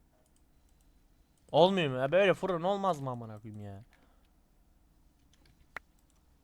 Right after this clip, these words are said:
Allah'ım ya. Ver şuradan bir fırın. Oğlum. Heh.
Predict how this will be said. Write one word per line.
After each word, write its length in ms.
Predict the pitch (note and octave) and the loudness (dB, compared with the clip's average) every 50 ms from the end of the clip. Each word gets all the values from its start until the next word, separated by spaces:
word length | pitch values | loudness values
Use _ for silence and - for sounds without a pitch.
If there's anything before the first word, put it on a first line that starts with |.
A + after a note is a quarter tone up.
| _ _ _ _ - - - - _ _ - | _ _ _ _ -20 -20 -20 -20 _ _ -8
Allah'ım 480 | C3+ C#3 C#3+ D3+ D#3 D3 C#3 C#3+ C#3 | -6 -6 -4 -4 -4 -4 -4 -6 -8
ya. 520 | B2+ A#2 A2 G#2 G2+ F#2+ F2+ F2+ F#2+ G2 - _ _ _ _ _ - - - _ - _ _ - - _ _ _ _ _ _ _ - | -8 -8 -8 -10 -10 -10 -10 -12 -14 -18 -20 _ _ _ _ _ -20 -20 -20 _ -20 _ _ -20 -20 _ _ _ _ _ _ _ -10
Ver 80 | C#3+ | -10
şuradan 360 | C3 - - A#2+ A#2+ A2+ A2 | -10 -10 -12 -10 -10 -10 -12
bir 60 | G#2 - | -14 -20
fırın. 260 | - _ - A#2 A#2+ - _ _ _ _ _ _ _ _ _ _ _ _ - - _ _ _ _ _ - - _ _ _ - - _ _ - _ - - _ _ - - - - - - _ - - - - _ _ _ - - - - - - - - - - - - - - - - | -20 _ -18 -18 -18 -20 _ _ _ _ _ _ _ _ _ _ _ _ -20 -20 _ _ _ _ _ -20 -20 _ _ _ -20 -20 _ _ -20 _ -20 -20 _ _ -20 -20 -20 -20 -20 -20 _ -20 -20 -20 -20 _ _ _ -20 -20 -20 -18 -18 -18 -18 -18 -20 -20 -20 -20 -20 -20 -20 -8
Oğlum. 280 | - A#2 C3 C#3 C3 - - _ - - - - - - - - - _ _ _ - - - - | -4 -2 0 0 -2 -4 -8 _ -20 -20 -12 -12 -12 -12 -12 -20 -20 _ _ _ -20 -20 -12 -6
Heh. 180 | G#2 A2+ A2 | -4 -4 -4